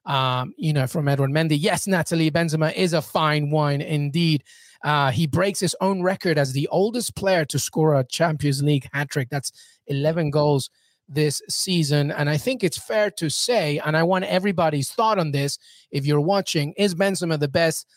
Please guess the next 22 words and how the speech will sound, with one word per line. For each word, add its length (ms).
number 300
nine 400
in 360
the 140
world? 400
To 140
me, 420
the 180
answer 360
was 180
clear 280
a 60
while 340
ago, 260
but 120
I'll 100
say 180
it 80
one 160
more 140
time. 360
Yes. 640